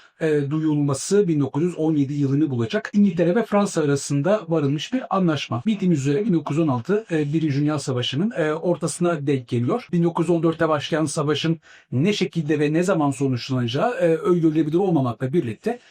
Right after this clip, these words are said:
İngiltere'nin ve Fransa'nın aslında bu savaşı kazanacağını en başından itibaren kesin gözüyle baktığı göstergelerinden bir tanesi.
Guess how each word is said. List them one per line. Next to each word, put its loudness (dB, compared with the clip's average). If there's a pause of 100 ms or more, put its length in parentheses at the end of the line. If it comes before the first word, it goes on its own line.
(140)
İngiltere'nin 2
ve 0
Fransa'nın -2
aslında -4
bu -4
savaşı -2
kazanacağını 0
en 0
başından 0
itibaren -4 (260)
kesin 0
gözüyle 2
baktığı 0
göstergelerinden 0
bir 0
tanesi. -4